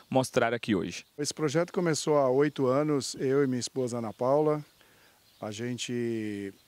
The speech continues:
Speaker 2: mora em São Paulo e a Ana Paula recebeu essas terras numa área de café. A gente é meio intruso nessa região.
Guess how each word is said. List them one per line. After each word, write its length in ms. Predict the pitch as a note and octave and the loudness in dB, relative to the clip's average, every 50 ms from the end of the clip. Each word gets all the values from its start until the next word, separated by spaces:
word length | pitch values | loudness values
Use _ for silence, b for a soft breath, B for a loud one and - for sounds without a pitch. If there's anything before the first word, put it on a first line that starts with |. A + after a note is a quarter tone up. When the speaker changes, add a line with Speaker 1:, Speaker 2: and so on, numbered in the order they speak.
| _ _ _ _ _ _ _ _ _ _ _ _ _ - | _ _ _ _ _ _ _ _ _ _ _ _ _ -6
Speaker 2:
mora 220 | C3 B2+ C3 B2+ | -2 -2 -2 -2
em 20 | |
São 220 | A#2 - C#3 B2+ A2 | -2 -2 -2 -4 -2
Paulo 680 | - B2+ C3+ C#3+ D#3 E3 E3 E3 E3 D#3+ D#3+ D#3 - - _ - - - - | 0 2 4 4 4 4 4 2 2 2 2 0 -2 -6 _ -20 -18 -10 -6
e 100 | A#2+ A2+ | -6 -4
a 40 | A2+ | -4
Ana 120 | A2+ A2 | -4 -6
Paula 240 | - - A#2+ B2 A#2+ | -4 -2 -2 -2 -2
recebeu 380 | A#2 A2+ - B2+ A2 A#2+ A#2+ A2+ | -4 -4 -6 -6 -4 -4 -4 -4
essas 240 | - B2+ B2 - | -4 -6 -8 -8
terras 520 | - C#3 C3 C3+ C3 C3+ C#3 C3+ - - - D#3+ | -4 -2 0 0 0 0 -2 -2 -4 -8 -8 -8
numa 280 | - C3 D3+ C#3+ C3+ | -4 -2 -2 0 0
área 200 | C3+ B2+ B2+ B2 | 0 0 0 -2
de 80 | A2 - | -4 -4
café. 400 | - B2+ A#2 - - C3+ C#3 C#3+ | -4 -4 -4 -4 -2 -2 0 0
A 40 | B2+ | 0
gente 260 | A#2 B2 A#2+ - C3+ | -2 -6 -6 -6 -6
é 40 | B2+ | -4
meio 180 | C3+ C3+ C#3+ | -4 -2 -2
intruso 520 | C#3+ A#2+ - C3 C3 C#3 C#3+ C3+ A#2 B2+ A#2 | -4 -4 -4 -4 -2 -2 -2 -2 -4 -6 -8
nessa 260 | A#2 A2+ - - A2+ | -8 -8 -8 -8 -8
região. 480 | A#2+ A#2+ A2+ A2 A#2 A#2+ C3 C#3+ C#3+ | -6 -6 -6 -4 0 0 0 0 0